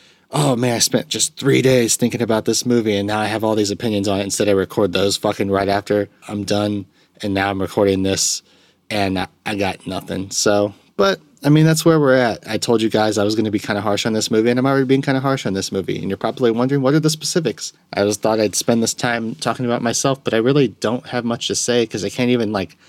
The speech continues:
link this movie to some of the fun schlock that I really like. I'm gonna try to link it to the movie that I recommend at the end, because I do, there are some similarities, but boy, oh boy. Let's just get into the movie. Man, I feel like I'm so low energy right now, but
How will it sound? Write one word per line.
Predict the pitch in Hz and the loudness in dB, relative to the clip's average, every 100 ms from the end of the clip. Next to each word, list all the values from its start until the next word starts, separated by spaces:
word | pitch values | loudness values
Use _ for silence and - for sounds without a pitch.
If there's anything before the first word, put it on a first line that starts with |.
| - - _ | -20 -20 _
link | - 98 104 - | -4 -2 -2 -2
this | 98 - | -2 -2
movie | 98 95 95 90 | 0 0 0 0
to | 98 90 80 - _ _ | 0 -2 -4 -10 _ _
some | - 110 | -6 -2
of | 98 | -2
the | 92 | -2
fun | 101 95 | -2 -2
schlock | - 98 92 92 | -2 0 0 0
that | - 95 | -2 -2
I | |
really | 92 95 90 | 0 0 0
like. | 90 90 92 - | 0 -2 -4 -4
I'm | 123 | 0
gonna | 160 147 | 2 0
try | 156 - 98 | -2 -2 0
to | 117 | 0
link | 120 120 | 0 0
it | 127 | -2
to | 117 | 0
the | 98 | 0
movie | 92 98 | 0 0
that | 120 123 | 0 2
I | |
recommend | 123 123 127 131 127 | 2 0 0 0 0
at | 110 | 0
the | 95 | -2
end, | 98 113 123 127 | -2 -2 -4 -6
because | - - 104 | -10 -6 -4
I | |
do, | 101 110 107 107 | 0 0 -2 -2
there | 104 92 | -4 -2
are | 110 | -2
some | 117 - 98 | -2 -2 -2
similarities, | 117 101 95 98 98 113 - | -2 0 0 0 0 -2 -4
but | - 87 - _ _ _ _ _ _ | -6 -8 -10 _ _ _ _ _ _
boy, | - 95 80 90 - _ _ _ _ _ _ _ - | -2 -2 -4 -10 -14 _ _ _ _ _ _ _ -10
oh | 95 | -8
boy. | 80 - 57 85 - _ | -6 -8 -10 -14 -16 _
Let's | - - | -8 -2
just | - 165 - | 2 2 2
get | 135 | 2
into | 131 117 | 4 4
the | 98 | 2
movie. | 95 92 92 90 - - - - | 0 0 0 -2 -8 -20 -12 0
Man, | 160 127 92 | 2 2 0
I | |
feel | - 107 | -2 0
like | 98 - | 0 -2
I'm | 90 | -4
so | - 101 | -2 2
low | 98 95 | 2 2
energy | 104 104 95 | 0 0 -2
right | 95 92 | -2 -4
now, | 98 101 | -4 -4
but | 92 | -4